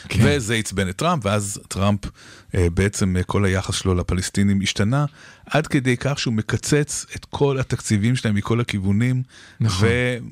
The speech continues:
Speaker 2: ומשאיר אותם מחוץ למשחק לחלוטין. אז, אז נתניהו משיג לח-, לגמרי את מה שהוא רוצה,
Speaker 1: מהמם.
Speaker 2: אה,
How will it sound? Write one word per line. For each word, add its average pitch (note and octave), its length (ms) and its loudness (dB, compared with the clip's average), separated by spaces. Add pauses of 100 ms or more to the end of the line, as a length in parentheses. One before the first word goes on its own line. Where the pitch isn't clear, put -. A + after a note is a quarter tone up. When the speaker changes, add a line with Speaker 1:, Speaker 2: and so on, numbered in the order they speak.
Speaker 2:
ומשאיר G#2+ 360 0
אותם B2+ 240 0
מחוץ G2+ 300 -4
למשחק G#2 520 0 (360)
לחלוטין. F#2 500 0 (520)
אז, G2 400 0
אז G2+ 280 0
נתניהו B2+ 500 2
משיג A3 400 -2
לח-, G#3 200 -4
לגמרי E3 520 0
את G3+ 120 -2
מה D#3+ 120 0
שהוא C#3+ 480 0
רוצה, F#2+ 300 -2 (380)
Speaker 1:
מהמם. C#3 500 4
Speaker 2:
אה, G#2 60 -4